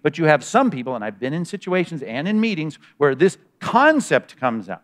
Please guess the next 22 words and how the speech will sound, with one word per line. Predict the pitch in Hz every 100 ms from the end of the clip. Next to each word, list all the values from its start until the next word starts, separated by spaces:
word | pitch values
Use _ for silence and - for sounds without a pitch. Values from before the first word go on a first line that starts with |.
| _
that | 156 -
there | 165
is | 175 147
an | 160
advantage | 143 131 220 254 214
not | 214 214
only | 196
to | 147
be | 135
given | 123 214 208 175
to |
make | 151 180 180
up | 151
for | 143
past | - 208 226 -
disadvantages, | 156 247 220 143 131 123 117 135 - -
but | 180 170
there | 165
is | 151
something | 226 247 185
inherently | 160 143 156 233 196 156
better | 117 110 185 226 156 113 160